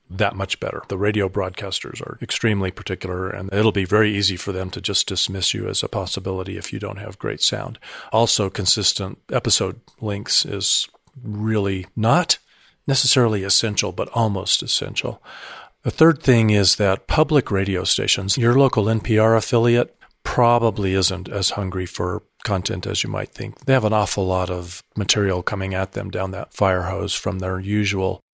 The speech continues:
sources. So it's really community radio stations are the best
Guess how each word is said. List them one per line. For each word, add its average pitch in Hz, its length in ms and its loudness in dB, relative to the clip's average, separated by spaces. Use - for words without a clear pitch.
sources. 107 720 4
So 98 280 2
it's 101 200 0
really 147 300 8
community 113 560 2
radio 95 320 2
stations 92 540 0
are 95 120 -2
the 95 140 -8
best 101 880 2